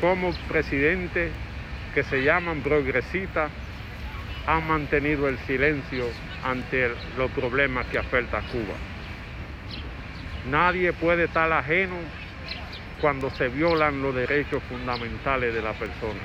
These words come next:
Estamos en un tiempo difícil, en una crisis global, donde la gente necesita qué comer, cómo subsistir a esta situación.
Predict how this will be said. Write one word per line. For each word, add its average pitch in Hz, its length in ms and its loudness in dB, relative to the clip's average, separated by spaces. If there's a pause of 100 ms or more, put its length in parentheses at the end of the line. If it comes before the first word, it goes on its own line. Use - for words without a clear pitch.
(1160)
Estamos 160 500 2
en 156 80 2
un 139 120 0
tiempo 160 520 4
difícil, 139 680 0 (760)
en 127 180 0
una 170 260 2
crisis 156 500 0
global, 143 460 4 (960)
donde 131 300 0
la 123 120 2
gente 156 440 2
necesita 135 800 -2 (1040)
qué 160 120 6
comer, 139 460 0 (1300)
cómo 170 260 4
subsistir 143 800 0 (560)
a 127 180 4
esta 156 260 2
situación. 139 680 0